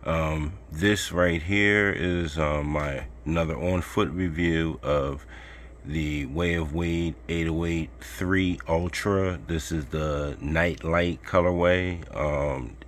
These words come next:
nicknamed New York. Um, let's get down here. And,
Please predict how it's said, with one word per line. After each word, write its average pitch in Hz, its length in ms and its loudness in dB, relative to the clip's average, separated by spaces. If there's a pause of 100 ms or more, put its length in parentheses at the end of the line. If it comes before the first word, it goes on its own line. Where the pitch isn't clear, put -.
(200)
nicknamed 80 560 0
New 82 80 2
York. 85 560 2 (680)
Um, 65 500 -4 (440)
let's 87 200 2
get 87 220 -2
down 78 300 0
here. 87 340 0 (920)
And, 87 680 0